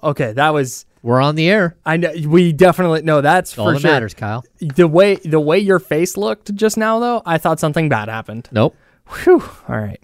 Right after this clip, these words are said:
Speaker 2: We're A-okay.
Speaker 1: We've been, uh, talking a little bit about the All-Star game. We talked Kings Heat, of course, the Kings and Heat, uh, face off tonight. The Kings looking to make it five consecutive victories, looking to get to a season high ten games over five hundred.
Speaker 2: Mm.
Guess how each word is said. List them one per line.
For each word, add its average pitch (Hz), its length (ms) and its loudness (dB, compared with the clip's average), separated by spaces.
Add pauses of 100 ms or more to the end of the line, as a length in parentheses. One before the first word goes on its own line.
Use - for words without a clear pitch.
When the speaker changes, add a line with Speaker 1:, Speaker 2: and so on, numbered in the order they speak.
(140)
Speaker 2:
We're 95 160 2
A-okay. 98 500 2 (220)
Speaker 1:
We've 147 100 -6
been, 127 260 0
uh, 110 380 -2 (320)
talking 139 200 0
a 131 40 -2
little 127 80 0
bit 127 140 -2
about 120 180 0
the 120 80 -4
All-Star 120 320 -2
game. 117 140 0
We 113 60 -2
talked 113 280 -4 (280)
Kings 139 400 -2
Heat, 160 420 -4
of 175 80 -10
course, 131 180 0
the 123 80 -4
Kings 127 220 -2
and 117 100 -2
Heat, 120 220 0 (520)
uh, - 160 -12
face 139 300 -2
off 123 180 0
tonight. 131 280 0
The 127 100 -2
Kings 151 220 0
looking 131 180 -2
to 123 60 -2
make 120 100 -2
it 123 120 -8
five 220 600 -2 (140)
consecutive 156 680 -2
victories, 151 340 -2
looking 165 240 -2
to 170 60 -2
get 160 140 -2
to 151 80 -4
a 135 60 -2
season 165 300 -4
high 135 400 0 (480)
ten 339 560 4 (1040)
games 156 260 0
over 127 220 0
five 95 220 -10
hundred. 170 420 0 (100)
Speaker 2:
Mm. 107 300 -2